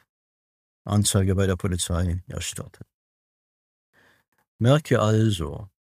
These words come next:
Sodom und Gomorra sind nicht versunken oder verschwunden. Ganz im Gegenteil, im weiten Meer des Internets wieder auferstanden.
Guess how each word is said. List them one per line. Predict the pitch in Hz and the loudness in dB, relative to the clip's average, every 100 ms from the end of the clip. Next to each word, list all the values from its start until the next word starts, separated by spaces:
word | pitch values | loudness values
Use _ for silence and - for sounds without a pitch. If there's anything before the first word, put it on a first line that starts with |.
| _ _ _ - | _ _ _ -12
Sodom | - 120 143 156 151 | 0 2 4 4 4
und | 131 110 | 2 2
Gomorra | 120 110 113 123 139 135 135 | 2 2 4 4 4 4 0
sind | 131 131 120 120 | 0 2 2 2
nicht | 131 - - | 0 0 -4
versunken | - 101 123 131 127 139 131 | -2 2 4 2 2 0 0
oder | - 113 113 107 | -2 0 2 0
verschwunden. | 95 110 - - 101 104 95 98 _ _ _ _ _ _ _ | 0 -2 -2 0 0 0 -6 -8 _ _ _ _ _ _ _
Ganz | - 113 135 143 | 0 4 4 6
im | 117 | 4
Gegenteil, | 107 113 120 - 98 98 - | 4 4 2 0 0 0 0
im | 107 104 101 | -2 -2 -2
weiten | 95 117 147 143 | 2 2 2 2
Meer | 110 107 120 127 | 2 4 4 4
des | 120 107 - | 2 -2 -2
Internets | 113 110 107 101 95 - - - | -2 0 2 2 0 -4 -8 -8
wieder | 104 104 107 107 104 - - | -2 0 2 0 0 -6 -8
auferstanden. | 104 110 - 101 - 85 82 | -2 0 0 -4 -4 -6 -6